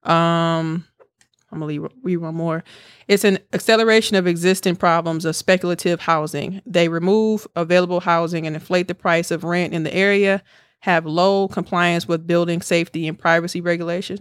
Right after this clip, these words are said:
Mm. Overcrowding of units, predatory investors hounding remaining homeowners, et cetera, et cetera" Um, what the fuck was I just gonna say? Damn, what was I gonna say?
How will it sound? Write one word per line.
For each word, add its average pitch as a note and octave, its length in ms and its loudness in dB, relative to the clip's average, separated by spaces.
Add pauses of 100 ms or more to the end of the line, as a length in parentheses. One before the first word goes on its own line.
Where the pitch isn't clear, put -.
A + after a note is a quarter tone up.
Mm. F#3+ 200 -8 (500)
Overcrowding G3+ 640 2
of F3+ 100 0
units, A#3+ 380 0
predatory G#3+ 560 2
investors F#3 560 0
hounding F#3 480 0
remaining F3 400 0
homeowners, E3+ 500 -2
et D#3+ 120 -6
cetera, D#3 260 0
et D3+ 80 -8
cetera" - 360 -8 (1080)
Um, E3+ 480 2 (1000)
what G3+ 100 -16
the F#3+ 80 -8
fuck - 160 -16
was - 140 -16
I - 40 -20
just - 220 -12
gonna F#3+ 100 -16
say? - 340 -10 (680)
Damn, - 240 -14
what - 60 -20
was - 120 -20
I - 100 -20
gonna - 120 -20
say? - 120 -20